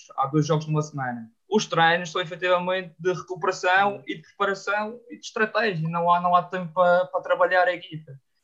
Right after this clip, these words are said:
Speaker 2: Mas
Speaker 1: E
Speaker 2: também
Speaker 1: para
Speaker 2: precisa
Speaker 1: consolidar
Speaker 2: que
Speaker 1: a, as
Speaker 2: ele já,
Speaker 1: ideias.
Speaker 2: ele já traz esta base desde o ano passado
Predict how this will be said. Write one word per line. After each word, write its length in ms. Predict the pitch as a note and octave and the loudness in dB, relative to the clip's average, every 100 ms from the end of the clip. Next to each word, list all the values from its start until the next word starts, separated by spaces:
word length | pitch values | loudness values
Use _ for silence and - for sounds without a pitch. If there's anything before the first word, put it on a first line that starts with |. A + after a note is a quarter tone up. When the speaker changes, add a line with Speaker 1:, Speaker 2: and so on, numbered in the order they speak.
| _ | _
Speaker 2:
Mas 140 | D3 - | -12 -6
Speaker 1:
E 60 | D3 | -2
Speaker 2:
também 140 | D#3 | -2
Speaker 1:
para 20 | |
Speaker 2:
precisa 380 | D3+ D#3 D#3+ D3+ | 0 -4 0 2
Speaker 1:
consolidar 140 | D#3 D#3 | 4 4
Speaker 2:
que 0 | |
Speaker 1:
a, 260 | D#3 - | 4 2
as 120 | D3 D#3 | 0 2
Speaker 2:
ele 140 | D3+ E3 | 4 6
já, 100 | C#3+ | 6
Speaker 1:
ideias. 120 | - - - - | 0 -14 -10 -4
Speaker 2:
ele 100 | E3 | 2
já 120 | E3+ | 2
traz 260 | E3+ D#3+ D3+ | 2 0 0
esta 240 | D3 D3+ | 0 0
base 360 | C#3 D3+ E3 D#3+ | 2 2 2 -2
desde 200 | E3+ F3 | -2 0
o 60 | |
ano 100 | G3 | 2
passado 260 | G3 G3+ | 0 -4